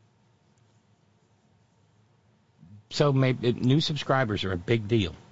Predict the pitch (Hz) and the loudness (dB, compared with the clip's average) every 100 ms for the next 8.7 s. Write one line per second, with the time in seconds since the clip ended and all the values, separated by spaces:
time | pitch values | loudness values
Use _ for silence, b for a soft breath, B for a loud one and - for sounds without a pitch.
0 | _ _ _ _ _ _ _ _ _ _ | _ _ _ _ _ _ _ _ _ _
1 | _ _ _ _ 104 101 95 92 - 113 | _ _ _ _ -2 0 2 0 0 0
2 | 117 117 127 123 135 147 180 - - - | 0 0 0 2 2 0 0 -4 -12 -20
3 | _ _ _ 101 92 95 104 92 127 110 | _ _ _ -6 -4 -2 -4 0 0 0
4 | - - - _ _ _ _ _ _ _ | -4 -20 -20 _ _ _ _ _ _ _
5 | _ _ _ _ _ _ _ _ _ _ | _ _ _ _ _ _ _ _ _ _
6 | _ _ _ _ _ _ _ _ _ _ | _ _ _ _ _ _ _ _ _ _
7 | _ _ _ _ _ _ _ _ 135 135 | _ _ _ _ _ _ _ _ 0 2
8 | 127 123 117 - 113 165 180 | 4 2 0 -4 0 2 2